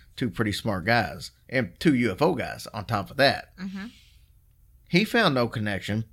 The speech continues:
Speaker 1: but he did corroborate the presence of Bigfoot-type creature in the region. He said on June thirtieth, nineteen seventy-two, a month before the little boy saw the creature in, in Louisiana,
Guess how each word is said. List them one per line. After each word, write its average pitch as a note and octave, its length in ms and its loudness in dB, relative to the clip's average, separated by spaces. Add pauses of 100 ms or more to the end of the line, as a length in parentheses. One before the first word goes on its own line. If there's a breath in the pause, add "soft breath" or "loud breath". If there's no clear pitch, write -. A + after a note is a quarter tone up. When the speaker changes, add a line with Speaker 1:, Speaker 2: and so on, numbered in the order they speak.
(100)
Speaker 1:
but D#3+ 460 4
he B2 160 -4
did F#3 240 0
corroborate A#2+ 920 2 (460 soft breath)
the G#2+ 80 0
presence B2+ 420 2
of G2 80 -2
Bigfoot-type G#2+ 680 -2
creature D#3+ 680 -2
in A#2 240 -4
the G2 360 -6
region. A#2+ 460 -2 (840 soft breath)
He C3+ 160 -2
said B2+ 200 0
on A2+ 180 0
June D#3 300 -2
thirtieth, D3 400 0
nineteen A#2+ 280 -2
seventy-two, A2+ 600 -2
a A2 120 -2
month A2+ 380 -2
before A#2+ 500 -2
the G#2+ 100 -4
little A2+ 200 0
boy C3 240 2
saw D#3 200 0
the G#2 80 -2
creature G#2+ 340 -2
in, F#2+ 260 -6
in A2 100 -4
Louisiana, G#2+ 680 0